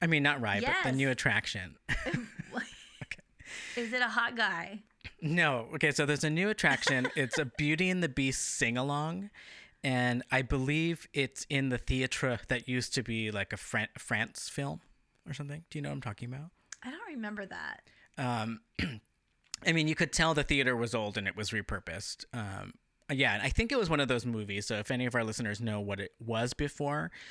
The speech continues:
Speaker 1: Um, so anyways, it was Beauty and the Beast sing-along, and I thought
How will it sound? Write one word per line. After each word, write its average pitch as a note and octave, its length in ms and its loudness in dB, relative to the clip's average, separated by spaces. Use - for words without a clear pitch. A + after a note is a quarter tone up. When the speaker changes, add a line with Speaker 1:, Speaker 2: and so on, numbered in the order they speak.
Speaker 1:
Um, G#2+ 440 -2
so - 140 2
anyways, D3 340 4
it C#3+ 40 4
was B2 120 0
Beauty D#3+ 200 4
and F#3 80 4
the F#3 40 2
Beast E3+ 220 2
sing-along, A2+ 460 0
and A2 80 -2
I G#2+ 80 -2
thought G2+ 400 -4